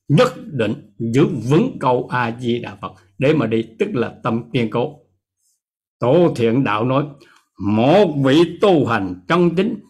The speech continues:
bảo mình bỏ câu A Di Đà Phật, mình chạy theo Ngài, chứng tỏ tâm mình không kiên cố. Một vị Đại Bồ Tát bảo mình bỏ câu A Di Đà Phật để Ngài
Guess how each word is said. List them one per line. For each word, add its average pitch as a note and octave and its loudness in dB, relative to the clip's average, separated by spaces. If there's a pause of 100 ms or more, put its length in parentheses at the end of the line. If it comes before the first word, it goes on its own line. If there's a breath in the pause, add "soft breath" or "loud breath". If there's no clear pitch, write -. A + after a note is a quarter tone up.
(140)
bảo D3 2
mình B2+ -2
bỏ C3+ 0
câu C#3+ -2
A C3 0
Di C3 0
Đà A2+ -2
Phật, G2 -8 (220 soft breath)
mình D3+ 4
chạy C#3+ 2
theo F3 2
Ngài, B2+ 0 (540)
chứng G3 0
tỏ C3+ -2
tâm A#2+ 2
mình F#2+ -4 (120)
không A#2 -4
kiên A2+ -4
cố. A2+ -8 (840 soft breath)
Một B2 2 (560 loud breath)
vị E3+ 4
Đại E3 4
Bồ C#3+ 4
Tát F#3 2 (240)
bảo D#3+ 4
mình D3+ 2 (200)
bỏ G3 4
câu F#3+ 4
A F#3+ 6
Di F#3 4
Đà C#3 2
Phật C3 0 (260 loud breath)
để E3+ 2
Ngài C#3+ 2